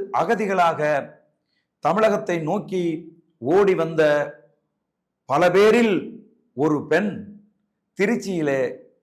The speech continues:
தங்கி வேலை செய்து கொண்டிருந்தார். அப்பொழுது அங்கே பணி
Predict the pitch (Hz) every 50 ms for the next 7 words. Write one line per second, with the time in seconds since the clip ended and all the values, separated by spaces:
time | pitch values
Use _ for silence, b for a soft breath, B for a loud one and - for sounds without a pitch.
0 | _ - 143 156 165 156 160 160 151 123 - - - - _ _ _ _ _ -
1 | 127 147 156 151 139 143 135 127 123 117 107 110 107 107 104 95 98 101 101 -
2 | - _ _ _ _ _ _ _ _ _ _ _ _ _ - 135 135 135 156 143
3 | 127 123 151 170 147 113 - - - _ _ _ _ _ _ _ _ _ _ _
4 | _ - 156 190 196 180 185 175 170 156 - - - 151 165 208